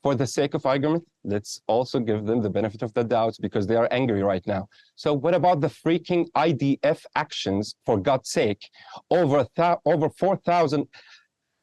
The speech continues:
civilians got killed. Half of them are children. Like, h-, what can we make about that? What can we, what can we say about that? One hundred children get killed every day.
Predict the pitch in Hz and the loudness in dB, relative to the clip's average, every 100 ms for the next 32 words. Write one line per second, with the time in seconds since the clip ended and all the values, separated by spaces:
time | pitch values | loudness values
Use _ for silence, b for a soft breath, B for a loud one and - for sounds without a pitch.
0 | _ _ - 165 151 185 131 113 98 - | _ _ -2 2 4 4 4 2 0 -2
1 | 143 - - 180 120 113 - 165 175 143 | -4 -2 -2 2 2 -2 -4 -2 -2 -2
2 | - 160 - 143 - 175 170 101 98 113 | 0 0 2 0 0 0 2 2 0 -2
3 | 107 _ _ _ _ 139 139 139 - 151 | -6 _ _ _ _ -2 -2 -4 -10 -6
4 | - - 165 190 190 185 185 175 190 113 | -6 0 0 2 2 4 4 2 2 0
5 | 104 87 95 113 131 165 175 170 - 165 | 0 0 -2 -2 -4 0 0 0 0 -2
6 | - 180 170 - 180 120 95 - - _ | 0 2 2 0 0 2 0 -2 -6 _
7 | _ _ - 185 180 208 160 - - 190 | _ _ -2 2 2 2 0 0 0 0
8 | 151 135 110 - - 160 160 113 - 139 | 2 2 0 -4 -4 0 0 0 -2 -2
9 | 117 117 107 117 165 | 0 0 0 0 -2